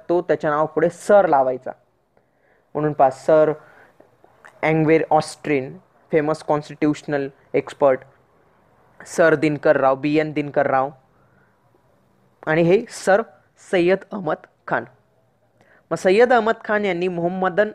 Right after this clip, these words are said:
अँग्लो ओरिएंटल कॉलेजची स्थापना केली.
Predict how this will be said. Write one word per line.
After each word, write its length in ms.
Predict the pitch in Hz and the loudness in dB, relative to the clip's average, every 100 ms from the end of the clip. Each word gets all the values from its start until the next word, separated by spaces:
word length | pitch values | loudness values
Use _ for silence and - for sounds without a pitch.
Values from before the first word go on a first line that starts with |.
| - _ 160 | -12 _ -4
अँग्लो 340 | 170 175 202 | 0 4 6
ओरिएंटल 540 | 185 165 160 160 175 170 | 6 4 0 0 -2 0
कॉलेजची 500 | - 143 147 - 165 185 _ _ _ | 0 0 -2 -2 -4 -4 _ _ _
स्थापना 380 | - 151 151 151 | -4 -2 -2 -6
केली. 280 | 147 123 | -4 -8